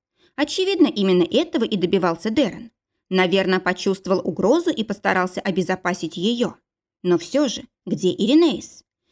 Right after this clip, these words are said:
Логично спрятать их вместе, чтобы при необходимости не пришлось забирать из разных мест. Если только Дэрон не решил, что жизнь ведьмы ему не важна.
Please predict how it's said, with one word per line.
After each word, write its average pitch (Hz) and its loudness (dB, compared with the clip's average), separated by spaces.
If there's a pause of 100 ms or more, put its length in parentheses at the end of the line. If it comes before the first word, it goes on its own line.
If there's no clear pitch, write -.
(160)
Логично 311 2
спрятать - -2
их - -12
вместе, 254 0 (240)
чтобы 196 -2
при 214 0
необходимости 208 2
не 208 2
пришлось 208 -2
забирать 202 0
из 208 0
разных 196 0
мест. 262 2 (480)
Если 190 -2
только 190 0
Дэрон 262 4
не 190 2
решил, 208 0
что 202 -4
жизнь 202 2
ведьмы 185 2
ему 175 2
не 175 2
важна. 214 -2